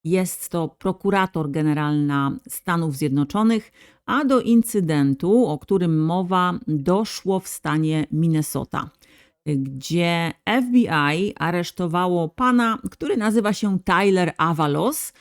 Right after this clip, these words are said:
ma dwadzieścia dziewięć lat i miał on oferować czterdzieści pięć tysięcy dolarów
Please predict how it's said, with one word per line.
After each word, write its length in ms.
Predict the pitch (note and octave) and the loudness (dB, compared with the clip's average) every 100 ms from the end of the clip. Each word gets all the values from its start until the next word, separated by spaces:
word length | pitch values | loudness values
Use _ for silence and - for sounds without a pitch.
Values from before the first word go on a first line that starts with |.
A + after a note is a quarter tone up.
| _ _ - D3+ | _ _ -8 -4
ma 220 | F3+ F#3 | -2 -2
dwadzieścia 640 | D3 D#3+ D#3 F#3+ F3+ F3 | -2 -2 0 0 0 -2
dziewięć 400 | D3+ D3+ D3 C#3+ | -2 0 0 0
lat 420 | F#3+ B3 - - - _ | 0 0 -2 -12 -20 _
i 260 | - D4 D4+ | -2 2 4
miał 360 | A#3 A#3+ A#3+ | 4 4 2
on 240 | - A3+ A3 | 2 0 0
oferować 800 | - F#3+ F#3+ F#3 F#3 F3+ F3 - - - | -2 -2 -2 0 0 0 -2 -6 -18 -18
czterdzieści 800 | - F#3+ F3+ E3 B3+ A#3+ - A#3+ | -4 0 0 4 4 2 0 -2
pięć 400 | A3 G#3 G3+ - | 0 0 0 -2
tysięcy 540 | F#3 - G#3 F#3+ F#3 | -6 -2 -2 0 0
dolarów 760 | D#3+ G#3+ A3 E3+ D3+ G3+ B3 | 0 4 4 2 2 0 -2